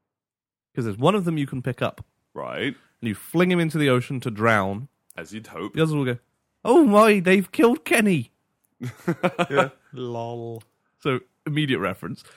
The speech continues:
Speaker 1: You saw the Titanic reference when if you actually help the sailors to leave, they will sail off with the two, the couple at the prow with their arms wide in Titanic pose.
Speaker 2: Special.
Speaker 1: But in that special Lionhead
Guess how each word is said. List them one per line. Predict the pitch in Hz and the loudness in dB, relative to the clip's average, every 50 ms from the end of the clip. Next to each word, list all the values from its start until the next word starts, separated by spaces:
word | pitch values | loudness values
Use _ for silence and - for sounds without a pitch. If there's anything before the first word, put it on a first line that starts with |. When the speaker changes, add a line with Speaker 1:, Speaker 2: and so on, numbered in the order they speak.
| _ _ _ _ | _ _ _ _
Speaker 1:
You | - 165 151 | -8 -8 -8
saw | - - 196 214 220 | -6 -4 -4 -4 -2
the | 185 185 | -4 -6
Titanic | - - 202 185 175 - - 202 170 147 - - | -4 -4 -4 -4 -4 -4 -4 -4 -4 -4 -2 -2
reference | 123 107 104 - - 127 - - | -2 -2 -2 -2 -6 -8 -8 -6
when | - 131 131 92 | -4 -4 -4 -4
if | 131 - - | -6 -6 -4
you | 151 151 | -2 0
actually | 160 - - - 151 156 | 0 -2 -2 -6 -6 -4
help | 151 143 - | -2 -2 -4
the | - 127 | -4 -8
sailors | 123 - 120 120 117 117 - | -6 -4 -4 -4 -4 -6 -8
to | - 135 | -8 -8
leave, | 123 110 110 107 104 104 101 92 | -6 -4 -4 -4 -4 -6 -6 -6
they | 107 104 110 | -4 -4 -2
will | 110 110 104 | -2 -4 -6
sail | - - 123 120 123 123 113 | -6 -4 -2 -2 -2 -2 -2
off | 110 104 110 - - _ | -4 -4 -6 -8 -12 _
with | 113 110 110 104 - _ _ _ _ _ _ _ | -8 -8 -8 -8 -10 _ _ _ _ _ _ _
the | 123 123 | -8 -8
two, | - - - 131 127 123 120 | -8 -6 -4 -4 -4 -4 -4
the | - 123 120 | -6 -8 -4
couple | - 135 131 - 139 131 | -4 -4 -4 -4 -6 -8
at | - | -6
the | 175 131 | -8 -8
prow | - - - 123 117 120 120 120 | -8 -6 -4 -2 -2 -2 -2 -2
with | 120 117 113 | -4 -6 -8
their | - 107 117 | -8 -6 -4
arms | 117 117 120 117 123 117 110 | -2 -2 -4 -4 -6 -10 -8
wide | 110 107 104 104 104 104 104 104 107 107 104 117 | -6 -4 -4 -4 -4 -4 -4 -6 -6 -8 -8 -8
in | 113 107 110 | -10 -10 -12
Titanic | 107 - 120 113 - 120 113 113 107 - _ | -10 -8 -10 -8 -8 -8 -10 -10 -10 -12 _
pose. | - 107 101 98 95 95 98 107 - - - _ _ _ _ _ _ _ _ _ | -10 -8 -8 -8 -10 -12 -12 -14 -16 -20 -20 _ _ _ _ _ _ _ _ _
Speaker 2:
Special. | - - - - 73 69 - - 80 78 76 76 78 80 80 _ _ _ _ _ _ | -20 -20 -18 -16 -18 -18 -14 -14 -14 -14 -14 -14 -18 -20 -20 _ _ _ _ _ _
Speaker 1:
But | - 185 196 | 0 2 2
in | 226 233 | 2 2
that | 240 226 - - | 0 -2 -4 -8
special | - - - - - _ _ _ _ _ _ _ _ _ _ - 202 202 190 - - - 180 170 165 160 160 156 156 - - | -16 -20 -20 -20 -20 _ _ _ _ _ _ _ _ _ _ -4 -4 -4 -4 -6 -8 -4 -4 -2 -2 -2 -2 -4 -6 -8 -6
Lionhead | 127 139 143 143 143 143 139 131 123 117 120 104 98 87 | -4 -2 0 0 0 -2 -2 -4 -6 -6 -4 -6 -6 -6